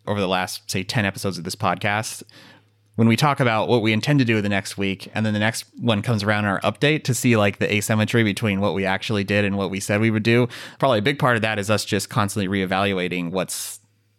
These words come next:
you know, what's the proper course of action. It's not that we're slacking off or not, not sticking to our public commitments, but it's like, "Oh, actually, I discovered something else has superseded what I thought I was gonna be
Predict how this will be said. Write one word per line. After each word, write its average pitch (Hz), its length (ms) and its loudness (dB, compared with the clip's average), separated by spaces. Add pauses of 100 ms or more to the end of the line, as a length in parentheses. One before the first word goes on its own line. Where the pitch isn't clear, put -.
you 104 160 0
know, 92 100 0
what's 101 220 0
the 107 80 -4
proper 98 260 -2
course 92 260 -4
of 85 80 -6
action. 90 560 -4 (180)
It's - 120 -8
not 95 160 -2
that 78 140 -2
we're 90 240 -4 (100)
slacking 104 480 -2
off 98 240 0
or 92 80 -6
not, 95 340 -4 (160)
not 104 240 0
sticking 110 320 0
to 104 160 -2
our 87 160 0
public 98 360 -2
commitments, 95 500 -4
but 82 140 -2
it's - 160 -6
like, 85 280 -4
"Oh, 104 160 2
actually, 98 360 0
I 95 60 0
discovered 98 500 -2
something 113 300 -2
else 110 200 0
has 101 100 -6
superseded 92 540 -4
what 87 140 -4
I 80 80 -2
thought 131 220 2
I 92 60 2
was 87 140 -4
gonna 71 160 -2
be 64 180 -4